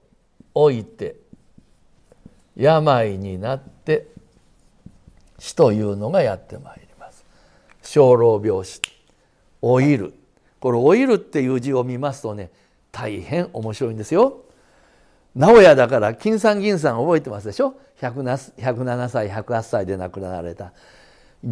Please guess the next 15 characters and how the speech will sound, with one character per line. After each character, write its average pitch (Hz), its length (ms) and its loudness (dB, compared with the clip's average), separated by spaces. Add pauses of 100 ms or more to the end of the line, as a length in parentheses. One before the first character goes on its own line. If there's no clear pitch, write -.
(240)
金 285 280 0
さ 175 180 6
ん、 127 240 -2
あ、 - 120 -8 (380)
金 277 240 0
さ 135 220 -4
ん 98 100 -6
は 113 220 -2
お 127 100 -2
姉 175 200 -2
さ 104 180 -10
ん 98 100 -12
の 92 120 -10
方 95 260 -6
で、 123 340 -2